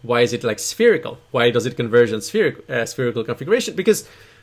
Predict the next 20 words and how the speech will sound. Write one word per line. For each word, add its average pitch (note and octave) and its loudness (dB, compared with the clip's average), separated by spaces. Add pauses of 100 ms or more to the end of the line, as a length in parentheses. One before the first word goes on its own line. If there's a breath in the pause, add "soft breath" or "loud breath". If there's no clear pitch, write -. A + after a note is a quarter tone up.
(160 loud breath)
basically G3+ 0
any G#3 0
other F3 2
way C#3 2
in B2+ -4
which A2+ -4
it's, - -10
it C3 -12
could A2 -6
be, A#2 -2
uh, G#2 -2
configured B2+ 0 (260 loud breath)
has C3+ 2
a B2 -4
higher B2 2
intrinsic A2 -6
energy. A#2 -6 (240)
And C3+ -4
so C3 4
as, F3+ 2